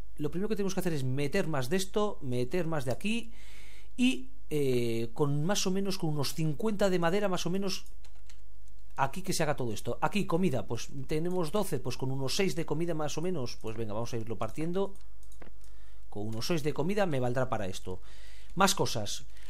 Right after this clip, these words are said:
Con el calor de la hoguera se me va a ir llenando la, la vida ma-, más rápidamente, ¿vale? Y, y ahora comiendo, porque voy a coger comida. Vamos a ver, tanta no me hace falta.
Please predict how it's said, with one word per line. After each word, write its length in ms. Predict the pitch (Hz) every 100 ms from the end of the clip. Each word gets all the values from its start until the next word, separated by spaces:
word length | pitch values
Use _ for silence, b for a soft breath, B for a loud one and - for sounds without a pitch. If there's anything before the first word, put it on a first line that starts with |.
| B
Con 140 | 160
el 80 | 156
calor 260 | 156 175 214
de 80 | 226
la 100 | 208
hoguera 340 | 208 226 -
se 220 | - -
me 160 | 156 156
va 120 | 175
a 20 |
ir 120 | 208 180
llenando 280 | 190 190 185
la, 160 | 185 170 165
la 100 | 151
vida 220 | 185 196
ma-, 120 | 180
más 220 | 165 175
rápidamente, 580 | 185 170 156 123 113 101
¿vale? 220 | 117 196
Y, 160 | 165 127
y 60 | 143
ahora 180 | 160
comiendo, 540 | - 139 180 196 196 214
porque 160 | 123 117
voy 120 | 131
a 40 |
coger 220 | 127 131
comida. 400 | - 151 190 190 240 - - - - - - - - - - b b b -
Vamos 180 | 101
a 60 | 113
ver, 80 | 98
tanta 260 | 113 113
no 80 | 110
me 80 | 107
hace 140 | 104
falta. 340 | 107 147 139